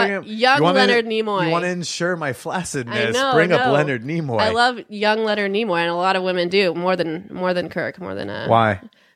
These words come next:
Speaker 2: Because he's, like, mysterious. He's hard to get. He's, you know, 'cause he, unemotional.
Speaker 1: And doesn't have a penis?
Speaker 2: No, he has a penis, but, uh, you know, there's
Speaker 1: don't
Speaker 2: been a
Speaker 1: know
Speaker 2: lot
Speaker 1: his
Speaker 2: of,
Speaker 1: character.
Speaker 2: a lot of fan fictions of S-, Spock.
Speaker 1: Yeah?
Speaker 2: Yeah, uh, yeah, he has a penis. His,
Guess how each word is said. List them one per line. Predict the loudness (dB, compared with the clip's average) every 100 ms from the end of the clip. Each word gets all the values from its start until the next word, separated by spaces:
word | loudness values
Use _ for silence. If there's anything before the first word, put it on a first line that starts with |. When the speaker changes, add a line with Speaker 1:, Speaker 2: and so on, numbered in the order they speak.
| _
Speaker 2:
Because | -8 -4 -2 0
he's, | -2 0
like, | 0 0 -2
mysterious. | -10 -6 -2 2 2 2
He's | -2
hard | -2 -4 -4
to |
get. | -4 0 0 -2 -16
He's, | -16 -12 -12 -14
you | -10 -10
know, |
'cause | -6 -8
he, | -6
unemotional. | -6 -6 -6 -8 -8 -4
Speaker 1:
And | -2 2
doesn't | 4 4 4
have | 2 0
a | 0
penis? | 0 0 -2 -4 -10 -18 -12 -2
Speaker 2:
No, | 2
he | 2
has | 2
a |
penis, | 0 0 -2 -8 -16 -10
but, | 0 2 4
uh, | 4 2 -2 -6
you | -4
know, | -2 -4
there's | 0 2
Speaker 1:
don't |
Speaker 2:
been | 4
a | 6
Speaker 1:
know |
Speaker 2:
lot | 4
Speaker 1:
his | 4
Speaker 2:
of, |
Speaker 1:
character. | 2 0
Speaker 2:
a | 2
lot | 4
of | 4 2
fan | 0 0
fictions | -2 -4 -4 -6
of | -8 -10 -18
S-, | -16 -14 -2
Spock. | 2 2 0 -12 -20 _ -2
Speaker 1:
Yeah? | 2 2 0
Speaker 2:
Yeah, | -2 2 2 2
uh, | 0 -2
yeah, | -4 0
he | 2
has | 2
a | -2
penis. | -4 -4 -6
His, | -8 -8 -10